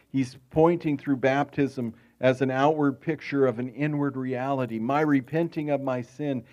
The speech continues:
and turning to God. He is calling the listener to repent of their sin and place their hope in Jesus Christ. Repent. Turn to God. Turn to Him.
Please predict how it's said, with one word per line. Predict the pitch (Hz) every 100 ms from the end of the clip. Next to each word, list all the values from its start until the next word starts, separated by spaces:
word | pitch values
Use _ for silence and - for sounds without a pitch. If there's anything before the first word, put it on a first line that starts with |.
| _ -
and | 131 123
turning | - 165 160 143 127
to | 139
God. | 127 139 139 123 92 - _ _ _ _
He | 143
is | 143
calling | 139 165 160 151 139
the | 135
listener | 143 147 139 147 120
to | 120
repent | 123 123 - 139 143 143
of | 120
their | 117
sin | 113 - 135
and | 117 110
place | 120 120
their | - 117
hope | 104 120 117 -
in | 107
Jesus | 104 107 104 104 101
Christ. | _ 175 90 65 - _ _ _ _ _ _ _ _ _ _ _ _ _ _ _ _ _ _ _ -
Repent. | 123 127 135 147 131 95 - - _ _ _ _ _ _ _ _ _ _ -
Turn | 147 139
to | 110
God. | 120 117 113 85 - _ _ _ _ _ _ _ _ _ _ _ _ _
Turn | 135 131
to | 107
Him. | 98 120 110 78